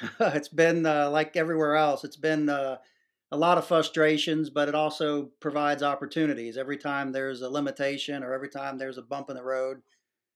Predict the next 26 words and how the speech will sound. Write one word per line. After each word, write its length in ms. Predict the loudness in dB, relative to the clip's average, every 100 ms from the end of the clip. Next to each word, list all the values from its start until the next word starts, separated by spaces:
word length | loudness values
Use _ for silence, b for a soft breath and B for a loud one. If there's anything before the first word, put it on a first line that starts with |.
| _
um, 260 | -4 -2 -2
it 80 | -4
sort 240 | -2 0
of 100 | -2
forces 400 | 0 0 -2 -4
you 120 | -4
in 80 | -4
a 40 | -4
direction, 680 | -2 -2 -2 -4 -6 -6
and, 280 | -6 -6 -6
uh, 180 | -6 -6
sometimes 560 | -6 -6 -4 -6 -6
that 120 | -6 -4
helps 260 | -6 -6
you 80 | -10
develop 440 | -6 -4 -2 -4
some 140 | -8 -8
things 400 | -6 -6 -8 -8
that, 300 | -8 -8 -8
uh, 260 | -6 -6 -10 _ _ _ _ -6
that 100 | -2
help 200 | -2 -2
you 60 |
get 200 | -4 0
better. 300 | 2 2 0
So 420 | -6 -6 -6 -6